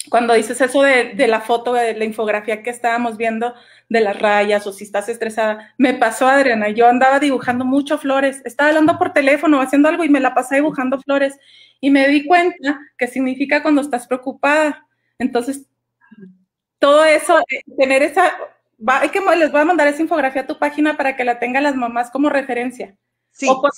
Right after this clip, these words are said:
Speaker 1: dibujas espirales, estás confundida, o cuando estás con las rayas hay mucha ansiedad. Hay
Speaker 2: Sí.
Speaker 1: varias, como un parámetro en general, igual de
Speaker 2: Sí.
Speaker 1: color.
Speaker 2: Qué pa-, eso se me hace padricísimo. O sea,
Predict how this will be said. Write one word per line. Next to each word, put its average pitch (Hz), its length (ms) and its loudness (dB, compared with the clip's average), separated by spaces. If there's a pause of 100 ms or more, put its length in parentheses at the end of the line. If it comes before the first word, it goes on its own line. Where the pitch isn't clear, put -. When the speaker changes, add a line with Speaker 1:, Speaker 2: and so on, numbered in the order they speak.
Speaker 1:
dibujas 254 320 0 (100)
espirales, 262 600 -2
estás 202 320 -6
confundida, 247 920 -2 (240)
o 240 140 -2
cuando 240 200 0
estás 233 280 0
con 262 160 0
las 233 180 2
rayas 226 380 2
hay 220 120 -2
mucha 214 280 -4
ansiedad. 233 720 2 (480)
Hay 233 120 4
Speaker 2:
Sí. 247 60 -2
Speaker 1:
varias, 269 340 2 (600)
como 220 360 -2
un 220 240 -4
parámetro 330 500 0
en 302 60 0
general, 214 460 -4 (480)
igual 220 260 0
de 269 60 2
Speaker 2:
Sí. 269 60 -4
Speaker 1:
color. 226 220 -2 (560)
Speaker 2:
Qué 247 160 0
pa-, 254 260 -2
eso 254 280 -4
se 339 120 -6
me 269 120 -2
hace 294 260 -10
padricísimo. 247 1200 -6
O 196 160 0
sea, 196 420 0